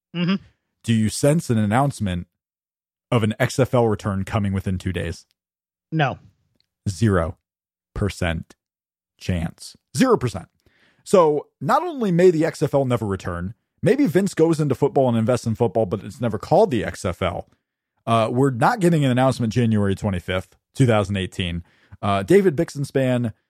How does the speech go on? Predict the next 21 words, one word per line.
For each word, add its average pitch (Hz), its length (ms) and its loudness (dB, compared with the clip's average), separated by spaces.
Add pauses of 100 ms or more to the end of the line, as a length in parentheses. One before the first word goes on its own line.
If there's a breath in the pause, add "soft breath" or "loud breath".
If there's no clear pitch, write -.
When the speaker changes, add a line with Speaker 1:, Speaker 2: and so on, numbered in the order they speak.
(280)
Speaker 2:
at, 110 360 0
uh, 107 240 2
at 110 140 -4
Deadspin 117 500 0
has 110 180 0
done 117 160 -2
a 110 40 -2
lot 110 180 2
of 107 80 -2
reporting 104 420 -2
on 101 160 -4
this. 101 320 0
And 160 120 -6
yes, 240 360 0
he's, 156 300 -2 (600)
he's 175 180 2
created 180 600 4
a 220 100 4
company, 107 440 -4 (800)
Alpha 117 240 2
Entertainment. 98 540 -2